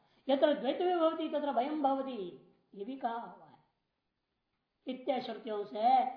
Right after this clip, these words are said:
ब्रह्म में विकार को देखने वालों को भय प्राप्ति होती है वास्तव में। इसे "श्रोत्रियाणाम भेद दर्शनाम नानुग्राह्यत इति आशंक्या", इसे श्रोत्रिय होता हुआ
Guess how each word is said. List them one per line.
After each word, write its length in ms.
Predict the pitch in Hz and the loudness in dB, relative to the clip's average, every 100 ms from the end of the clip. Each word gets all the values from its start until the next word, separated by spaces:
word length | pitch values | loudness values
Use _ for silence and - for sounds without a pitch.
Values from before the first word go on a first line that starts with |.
| - - | -12 -16
ब्रह्म 380 | 180 240 302 311 | -2 4 4 4
में 600 | 269 226 262 254 - - 202 | 0 0 -2 -4 -8 -16 -10
विकार 500 | 240 - 254 302 - | -4 2 4 4 4
को 140 | 359 | 2
देखने 420 | 339 302 294 277 | 2 0 0 0
वालों 320 | 262 240 240 | 4 4 4
को 120 | 233 220 | -4 -6
भय 280 | 156 220 | -6 -6
प्राप्ति 440 | 220 220 190 - 202 | -6 -10 -12 -12 -14
होती 320 | 175 170 185 | -14 -16 -18
है 60 | 175 | -18
वास्तव 360 | 156 - _ | -20 -20 _
में। 140 | 170 _ _ _ _ _ _ _ _ _ _ _ _ - | -20 _ _ _ _ _ _ _ _ _ _ _ _ -12
इसे 680 | 220 214 220 262 - - - | -8 -6 -4 -4 -6 -10 -20
"श्रोत्रियाणाम 1000 | - 240 269 - 339 349 302 302 320 269 | -6 -2 -2 4 8 8 8 2 0 -2
भेद 240 | 196 269 359 | 2 4 12
दर्शनाम 520 | 330 285 277 269 214 | 12 10 0 -2 -2
नानुग्राह्यत 1000 | - 143 233 381 359 269 185 214 214 208 202 226 214 - - _ _ _ _ | -6 -6 -2 -2 2 0 0 -8 -10 -8 -4 -2 -2 -6 -20 _ _ _ _
इति 500 | 240 - 208 233 - - | -14 -12 -10 -10 -12 -8
आशंक्या", 920 | 202 196 196 185 190 165 143 - - _ _ _ _ _ | -8 -6 -10 -12 -14 -18 -20 -20 -20 _ _ _ _ _
इसे 200 | 220 226 | -10 -10
श्रोत्रिय 520 | 202 214 254 - 247 | -10 -6 -6 -6 -6
होता 300 | 196 214 208 | -4 0 6
हुआ 480 | 233 240 254 277 311 | 6 8 6 6 4